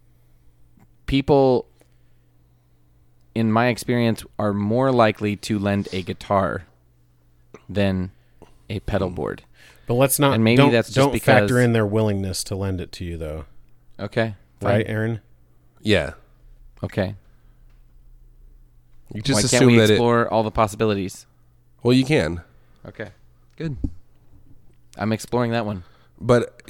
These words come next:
Speaker 2: like, it's not which was, which is more likely to happen, but which would you rather do if you had the choice between the two?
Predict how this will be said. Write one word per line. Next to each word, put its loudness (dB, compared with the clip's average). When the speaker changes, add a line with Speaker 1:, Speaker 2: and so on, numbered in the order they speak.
Speaker 2:
like, 2
it's 0
not 4
which 2
was, 2
which 2
is 0
more 4
likely 2
to -4
happen, 0
but -4
which 0
would 0
you -2
rather -2
do -8
if -8
you -4
had -6
the -8
choice -4
between -10
the -12
two? -10